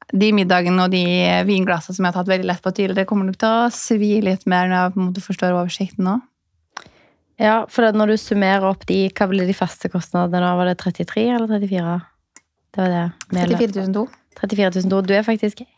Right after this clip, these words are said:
Speaker 2: helt, altså på to hundre kroner av det Sifo mener, pluss de faste du har i bo, da.
Speaker 1: Men Sifo mener jo at du skal ha, de, at de har jo inkludert klær og pleie og
Speaker 2: Ja, et par tusenlapper på det, ja.
Speaker 1: Ja, det har ikke jeg tatt med her, da. Men,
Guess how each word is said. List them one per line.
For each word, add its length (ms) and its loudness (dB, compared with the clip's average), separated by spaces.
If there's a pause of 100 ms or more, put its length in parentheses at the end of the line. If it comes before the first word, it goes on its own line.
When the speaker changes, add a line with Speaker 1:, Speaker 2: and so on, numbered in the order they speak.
(180)
Speaker 2:
helt, 320 0
altså 180 2
på 180 -6
to 260 0
hundre 360 0
kroner 460 0
av 320 0
det 360 2 (500)
Sifo 340 0
mener, 400 0
pluss 280 -2
de 140 -2
faste 480 -2
du 120 0
har 180 2
i 80 0
bo, 180 0
da. 120 2 (160)
Speaker 1:
Men 260 2
Sifo 380 0
mener 260 2
jo 60 0
at 180 -6
du 140 -4
skal 260 -4
ha, 120 0 (720)
de, 320 -2
at 180 0
de 80 2
har 140 4
jo 80 0
inkludert 380 0
klær 360 0
og 80 -4
pleie 400 0 (200)
og 800 0 (260)
Speaker 2:
Ja, 120 -2
et 100 -4
par 120 0
tusenlapper 580 -4
på 100 -8
det, 120 0
ja. 140 -2 (140)
Speaker 1:
Ja, 280 2
det 120 0
har 120 -2
ikke 200 -4
jeg 220 -2
tatt 220 -12
med 100 0
her, 80 2
da. 160 -2
Men, 160 0